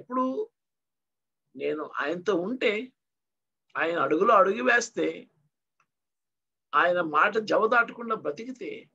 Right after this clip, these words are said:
అప్పుడు ఆయన రూపంలోకి వెళ్తాను. నా పాట ఒకటి, నా బతుకు ఒకటి అయిపోతే ఇప్పుడు ఎలాగా?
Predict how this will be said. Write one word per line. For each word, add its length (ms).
అప్పుడు 280
ఆయన 200
రూపంలోకి 400
వెళ్తాను. 320
నా 80
పాట 260
ఒకటి, 300
నా 80
బతుకు 340
ఒకటి 220
అయిపోతే 380
ఇప్పుడు 220
ఎలాగా? 280